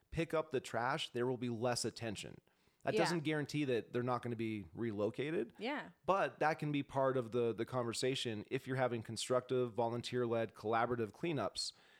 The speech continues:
Speaker 1: is that you can get out there and say, "Okay, we know that you might be limited in what you can do with nice trash bags that are actually sturdy and then, you know, taking it away. Yeah, you might be a little bit too high on drugs right now,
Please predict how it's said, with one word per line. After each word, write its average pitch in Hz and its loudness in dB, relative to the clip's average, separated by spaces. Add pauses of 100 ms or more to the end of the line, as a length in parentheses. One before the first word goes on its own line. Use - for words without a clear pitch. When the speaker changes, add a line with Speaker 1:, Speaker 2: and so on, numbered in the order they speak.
(100)
Speaker 1:
is 123 0
that 120 -2
you 117 -8
can 123 -8
get 127 2
out 131 2
there 123 2
and 117 -2
say, 110 0
"Okay, 139 0 (320)
we 127 -2
know 143 2
that 139 -4
you 131 -2
might 135 0
be 127 -2
limited 123 0
in 117 -4
what 117 0
you 110 -6
can 117 -6
do 113 0
with - -4
nice 107 -2
trash 127 0
bags 120 0
that 107 0
are 101 -2
actually 98 -2
sturdy 131 0
and 107 -4
then, 110 -4 (140)
you 101 -8
know, 85 -8
taking 101 -8
it 92 -4
away. 113 0 (400)
Yeah, 160 0
you 165 0
might 156 0
be 160 0
a - 0
little 143 2
bit 117 -2
too 123 0
high 113 0
on 107 -2
drugs 95 -4
right 82 -2
now, 82 -6